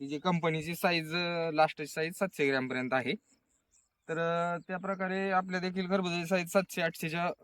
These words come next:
क्रॉस झालेली आहे. आणि आज प्लॉटला शेहेचाळीस दिवस झालेत, आणखीन पंधरा ते वीस दिवस बाकी आहेत. तर यासाठी मी काय नियोजन केले, तर लोक काय करतात आणि कसं फसतात, ज्यावेळेस लास्टचं ज्याचं दिवस येतील खरबुजाचं,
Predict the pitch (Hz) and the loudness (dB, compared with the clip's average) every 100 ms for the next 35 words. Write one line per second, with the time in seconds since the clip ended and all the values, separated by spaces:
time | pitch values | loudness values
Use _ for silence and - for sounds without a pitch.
0 | - 160 160 151 175 147 127 127 113 180 | -4 2 4 6 4 6 4 4 2 -4
1 | _ - - _ - 127 147 165 - 190 | _ -20 -20 _ 2 4 6 4 4 2
2 | 180 170 208 190 165 151 151 151 160 147 | 4 6 6 6 4 -2 0 0 0 0
3 | 175 - - 113 143 151 165 170 160 156 | -2 -6 -18 -14 -10 -8 -4 -2 -2 -2
4 | 160 165 156 143 151 196 - 120 104 _ | -2 -2 2 4 10 10 10 0 -2 _
5 | _ _ _ _ _ _ _ _ - 135 | _ _ _ _ _ _ _ _ -2 2
6 | 170 202 180 185 185 190 190 196 190 175 | 6 6 6 6 8 10 10 10 8 6
7 | 165 170 165 160 175 175 180 - 180 208 | 4 2 2 2 2 4 2 2 2 2
8 | 196 _ _ _ _ _ _ _ _ - | 2 _ _ _ _ _ _ _ _ 4
9 | 170 180 185 185 175 165 170 170 175 175 | 6 6 4 2 2 2 2 0 -2 -6
10 | - 185 - 175 - - _ _ _ - | -4 -4 -4 -8 -8 -20 _ _ _ -6
11 | 123 190 226 208 - - 156 180 - 175 | 6 10 10 8 6 0 2 2 -2 -6
12 | 185 196 180 190 190 190 185 190 185 190 | -2 -2 -2 -2 0 2 6 6 6 4
13 | 160 120 156 143 117 98 | 2 0 2 2 2 0